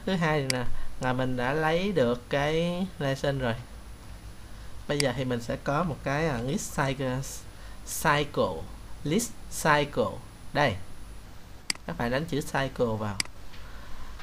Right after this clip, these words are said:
Rồi. Và cái số lượng của nó đúng bằng cái số lượng của anh này luôn.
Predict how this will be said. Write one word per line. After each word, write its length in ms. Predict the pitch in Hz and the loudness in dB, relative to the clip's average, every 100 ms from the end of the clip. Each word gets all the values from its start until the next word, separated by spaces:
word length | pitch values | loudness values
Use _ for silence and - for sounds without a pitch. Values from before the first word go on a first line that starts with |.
| - - - | -6 -6 0
Rồi. 440 | 160 156 117 107 107 - - - - - - - - - - - | 2 4 2 0 -4 -8 -14 -8 -8 -8 -14 -14 -14 -12 -12 -6
Và 180 | 139 147 | 4 6
cái 140 | 147 202 | 6 4
số 220 | 214 220 | 8 10
lượng 300 | 170 123 147 | 10 8 6
của 100 | 175 | 4
nó 160 | 185 190 | 4 4
đúng 280 | 180 247 254 | 4 4 4
bằng 240 | 147 127 | 4 4
cái 80 | 170 | -2
số 260 | - 202 | 4 6
lượng 260 | 254 131 131 | 8 8 8
của 80 | 170 | 6
anh 160 | 156 | 4
này 140 | 151 139 | 4 4
luôn. 240 | 151 143 | 6 4